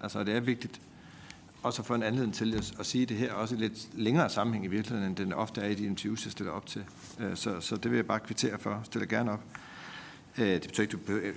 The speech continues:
invitere til flere samråd, selvfølgelig, men... Øh, øh, øh, men, men, øh, anyway, øh, det med, at der ikke er klageadgang, altså det, det synes jeg, har ligesom svaret på. Øh, skal man bare ringe ind for at få råd og vejledning? Ja, men hvis man har en vurdering,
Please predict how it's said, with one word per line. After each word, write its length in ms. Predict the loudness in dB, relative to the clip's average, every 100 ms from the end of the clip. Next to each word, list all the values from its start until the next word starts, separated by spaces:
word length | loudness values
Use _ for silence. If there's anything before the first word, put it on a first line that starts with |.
| -4
invitere 320 | 0 4 4
til 120 | 4
flere 140 | 2
samråd, 280 | 4 4 4
selvfølgelig, 400 | 2 4 4 6
men... 220 | 6 6
Øh, 200 | 4 4 2 0 -2 -4 -2 -2 -4 -6 -10 -4
øh, 220 | 0 2 2 -2 -6 -8 -12 -12 -14 -16 -8 2
øh, 400 | 4 4 2 4
men, 480 | 6 6 6 2 -2 2
men, 300 | 6 8 8
øh, 400 | 8 6 6 4 2 0 -4 -8 4
anyway, 340 | 8 8 8 4 -2 -12 -16 -18 -20 -20 -10 -6 0
øh, 560 | 4 6 6 2 0 0 6
det 100 | 8
med, 120 | 8
at 180 | 6 4
der 60 |
ikke 120 | 4 4
er 60 |
klageadgang, 420 | 2 2 2 0 -2
altså 160 | -6 -4
det, 200 | -4 -2
det 80 | -4
synes 200 | -2 0
jeg, 80 | 2
har 80 | 0
ligesom 200 | 0 -2
svaret 340 | 2 2 2
på. 240 | 0 0 -2 -14 -20 -20 -20 -2
Øh, 380 | 2 4 2 -2 -6 -8 -12 -18 -20 -12
skal 200 | -2 0
man 60 | 4
bare 180 | 4
ringe 180 | 6 4
ind 100 | 2
for 100 | 2
at 80 | 0
få 80 | 2
råd 180 | 2 4
og 80 |
vejledning? 360 | 4 2 2 0
Ja, 200 | 0 0
men 100 | 0
hvis 140 | -2 -2
man 120 | 0
har 160 | 2 2
en 80 |
vurdering, 320 | 0 0 0